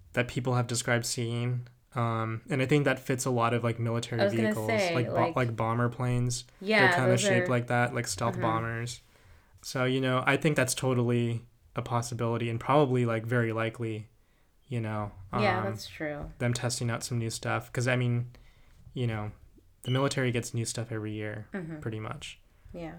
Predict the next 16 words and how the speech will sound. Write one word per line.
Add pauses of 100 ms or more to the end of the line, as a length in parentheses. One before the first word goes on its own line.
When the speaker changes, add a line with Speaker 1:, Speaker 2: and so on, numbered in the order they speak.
(120)
Speaker 1:
Um, (840)
but
yeah,
I
think
that's
so
interesting
that (500)
there,
just,
like,
the
amount
of,
of,